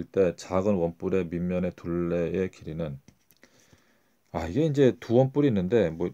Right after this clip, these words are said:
뭐 닮았대? 닮았어. 아, 이게 있다. 닮았다.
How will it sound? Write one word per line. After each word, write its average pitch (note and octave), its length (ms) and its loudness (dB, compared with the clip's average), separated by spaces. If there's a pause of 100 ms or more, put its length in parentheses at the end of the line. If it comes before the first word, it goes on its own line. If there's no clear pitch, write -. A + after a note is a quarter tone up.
(160)
뭐 A#2 120 -4
닮았대? B2+ 640 0 (840)
닮았어. E2+ 480 -14 (300)
아, E2 320 -10
이게 - 260 -20
있다. - 220 -20
닮았다. E2+ 580 -10